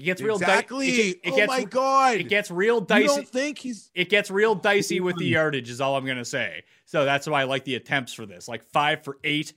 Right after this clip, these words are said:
Speaker 1: four for six. He does have a rushing touchdown in two of the three games. So should we be looking at Stafford for first rushing touchdown? 'Cause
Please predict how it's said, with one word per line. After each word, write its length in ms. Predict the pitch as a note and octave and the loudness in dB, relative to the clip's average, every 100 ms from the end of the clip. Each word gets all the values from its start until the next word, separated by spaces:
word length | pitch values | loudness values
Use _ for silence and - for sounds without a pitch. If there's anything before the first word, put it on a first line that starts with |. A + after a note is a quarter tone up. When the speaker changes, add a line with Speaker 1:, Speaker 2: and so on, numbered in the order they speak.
| _ | _
Speaker 1:
four 380 | _ - D#3+ D3 | _ -4 -2 -2
for 160 | C#3+ A#2+ | -4 -8
six. 720 | - - F3 - - - - _ _ | -4 -2 -4 -4 -4 -4 -6 _ _
He 60 | |
does 160 | E3+ E4 | -2 0
have 80 | F#4+ | -2
a 60 | |
rushing 360 | E3+ D#3 F3+ B2+ | -2 -4 -6 -10
touchdown 360 | A2 - A2+ G2+ | -10 -10 -10 -10
in 80 | |
two 160 | F#2 A2 | -14 -16
of 80 | G2 | -16
the 60 | F#2 | -18
three 200 | A2 F#2+ | -16 -16
games. 220 | F#2+ F#2 | -16 -18
So 80 | A2+ - | -20 -16
should 160 | - A3 | -8 -2
we 100 | F#4 | -2
be 120 | A4 | 0
looking 240 | G#4 G4 | -4 -6
at 80 | F4 | -8
Stafford 520 | - C3+ C3+ E3 G#3+ | -8 -4 -4 -4 -6
for 120 | G3+ G3 | -8 -8
first 260 | G3 F#3+ | -10 -8
rushing 260 | G#3 G3 G3 | -10 -10 -10
touchdown? 460 | G3+ G3 G#3+ A#3+ B3 _ - | -10 -10 -10 -10 -14 _ 0
'Cause 240 | G#3+ E3+ | 0 0